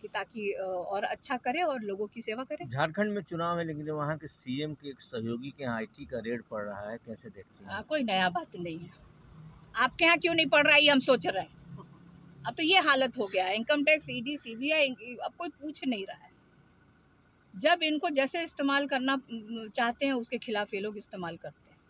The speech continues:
Speaker 2: क्या माहौल देख रही हैं बिहार में, जो बाईपोल है उसका, आप लोग में क्या?
Speaker 1: देखिए, सब दल के नेता यही कहते हैं कि बहुत अच्छा कर रहे हैं। हम इसलिए, अ, विश्वास के साथ कहते हैं और, अ, आपको बताना भी चाहते हैं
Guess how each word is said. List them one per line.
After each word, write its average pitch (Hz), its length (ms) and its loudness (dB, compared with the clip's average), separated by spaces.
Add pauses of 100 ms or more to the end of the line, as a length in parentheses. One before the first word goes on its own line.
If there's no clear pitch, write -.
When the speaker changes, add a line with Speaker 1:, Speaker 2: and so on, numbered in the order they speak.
(500)
Speaker 2:
क्या 147 140 2
माहौल 151 280 2
देख 139 180 -2
रही 135 100 -2
हैं 127 200 -4 (320)
बिहार 120 280 -2
में, 127 140 -4
जो 117 100 -8
बाईपोल 110 500 -6
है 98 80 -8
उसका, 95 280 -16
आप 101 220 -18
लोग 110 100 -10
में 110 100 -8
क्या? - 160 -20 (140)
Speaker 1:
देखिए, 330 240 2 (920)
सब 302 260 0
दल 294 180 2
के 302 140 2
नेता 285 200 2
यही 277 200 4
कहते 269 280 0
हैं 269 80 2
कि 269 60 0
बहुत 240 260 0
अच्छा 233 220 -4
कर 220 160 -6
रहे 240 80 -8
हैं। 254 120 -10
हम 320 160 -6
इसलिए, 359 440 -2
अ, - 40 -4 (520)
विश्वास 214 400 -6
के 294 100 -12
साथ 254 200 -4
कहते 233 400 -8
हैं 254 140 -6
और, 233 280 -2
अ, - 880 -8
आपको 190 220 -16
बताना 208 300 -10
भी 233 100 -8
चाहते 208 280 -12
हैं 320 80 -18